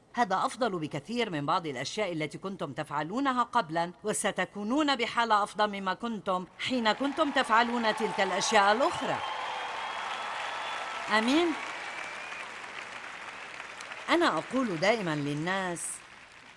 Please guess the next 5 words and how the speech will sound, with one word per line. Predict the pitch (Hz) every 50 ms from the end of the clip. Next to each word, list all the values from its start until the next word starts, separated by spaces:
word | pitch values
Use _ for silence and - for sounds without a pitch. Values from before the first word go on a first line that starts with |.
| - - - 202
"إن | 202 202
جئتم | 185 - 311 320 - 226 - 311 285 269
وجلستم | 262 254 - 269 269 277 277 - - - 254 247
في | 233 - - 247 254 247
قاعة | 247 - 254 254 240 220 196 180 160 156 147 - 165 156 143 139 135 127 120